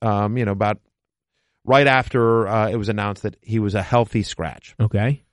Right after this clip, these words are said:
Speaker 1: LeSean McCoy being inactive is due to three factors. His fumbling problem, Damien Williams is healthy and playing better, and the Chiefs' desire to get Darwin Thompson into the playing rotation. Now,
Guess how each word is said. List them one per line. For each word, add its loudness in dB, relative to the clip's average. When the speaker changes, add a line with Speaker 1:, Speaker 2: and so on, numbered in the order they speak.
Speaker 1:
LeSean 2
McCoy 2
being 2
inactive -2
is 0
due 0
to 0
three -2
factors. -8
His -4
fumbling 2
problem, 0
Damien 2
Williams 4
is -4
healthy 0
and -2
playing -4
better, 2
and -4
the -2
Chiefs' -4
desire 2
to 0
get -4
Darwin 2
Thompson -6
into -4
the -4
playing -10
rotation. -2
Now, 0